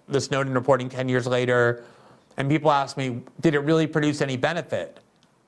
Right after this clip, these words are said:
And I point to some of the laws that were implemented, not just in the United States, but around the world, that give greater privacy protection, and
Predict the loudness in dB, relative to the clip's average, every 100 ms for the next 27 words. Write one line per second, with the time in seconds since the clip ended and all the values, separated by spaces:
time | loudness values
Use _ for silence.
0 | _ _ _ _ -4 -2 -2 -2 -2 -2
1 | -2 0 0 2 4 4 2 0 -2 0
2 | -2 -2 -4 -2 -2 -2 -4 -6 -6 -2
3 | 0 -2 -2 -4 -2 0 2 2 2 2
4 | 4 4 2 -2 -2 -4 0 0 2 0
5 | 0 0 -2 -6 -4 -2 -2 -2 -2 -2
6 | -4 -8 _ _ _ _ _ _ _ _
7 | -6 -4 -2 -2 0 0